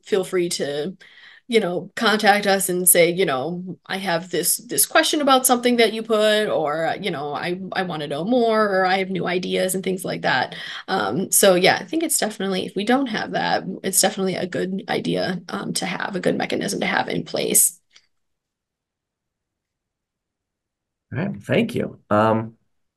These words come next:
Speaker 2: any questions from, uh, from chat? Anyone?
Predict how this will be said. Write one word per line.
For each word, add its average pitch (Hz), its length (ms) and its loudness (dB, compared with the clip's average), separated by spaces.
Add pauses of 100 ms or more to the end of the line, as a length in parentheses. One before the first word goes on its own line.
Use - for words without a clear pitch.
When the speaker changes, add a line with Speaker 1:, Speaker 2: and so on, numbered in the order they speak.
(800)
Speaker 2:
any 131 220 6
questions 175 500 4
from, 175 540 0
uh, 156 400 6 (300)
from 156 360 -8
chat? - 460 4 (120)
Anyone? 151 520 0